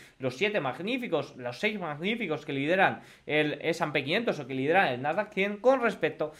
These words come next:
a, eh, los valores principales de la burbuja punto com. No tienen ni la influencia, ni el crecimiento de ingresos,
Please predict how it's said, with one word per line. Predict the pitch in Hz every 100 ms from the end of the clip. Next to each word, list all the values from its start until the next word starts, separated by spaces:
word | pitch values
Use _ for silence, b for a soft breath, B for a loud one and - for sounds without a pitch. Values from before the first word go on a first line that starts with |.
| B -
a, | 170 196 -
eh, | 151 151 151
los | 175 180
valores | 147 151 156 170
principales | 170 165 143 139 143 151 143
de | 139
la |
burbuja | 131 127 127 127 139
punto | 123 113 151
com. | 220 170
No | 165 196
tienen | 202
ni | 175 175
la | 180
influencia, | 170 220 226 226
ni | 208
el | 180
crecimiento | 175 170 185 196
de | 175
ingresos, | 165 175 175